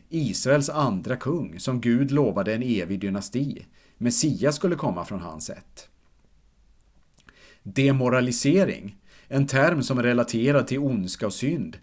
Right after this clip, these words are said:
fast den ofta syftar på hur omfattande och frekventa onda tankar och beteenden är.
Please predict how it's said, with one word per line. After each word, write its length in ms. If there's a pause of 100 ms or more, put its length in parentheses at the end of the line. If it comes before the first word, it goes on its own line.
(180)
fast 200
den 120
ofta 420
syftar 400
på 200
hur 180
omfattande 760
och 100
frekventa 680
onda 440
tankar 480
och 80
beteenden 560
är. 300